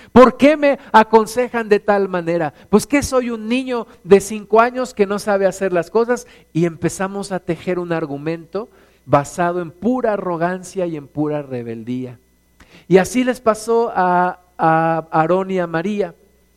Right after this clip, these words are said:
y lo oyó Jehová. Ese es el problema, ese es el pequeño problema, que todo lo que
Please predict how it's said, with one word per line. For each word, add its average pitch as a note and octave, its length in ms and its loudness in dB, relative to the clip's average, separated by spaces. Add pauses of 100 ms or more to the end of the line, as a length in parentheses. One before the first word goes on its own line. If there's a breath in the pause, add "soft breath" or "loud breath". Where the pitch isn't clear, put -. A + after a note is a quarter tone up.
(260 soft breath)
y F#3 200 2
lo F#3 240 0
oyó E3+ 400 -2
Jehová. E3 500 -12 (220)
Ese G3+ 260 0
es G3 120 -8
el F#3 160 -4
problema, F3+ 540 -8
ese F3 140 -14
es F3 60 -12
el F3 120 -10
pequeño D#3+ 380 -6
problema, D#3 460 -10 (260 soft breath)
que G3 120 4
todo A#3 520 6
lo G#3 280 4
que F#3 320 -2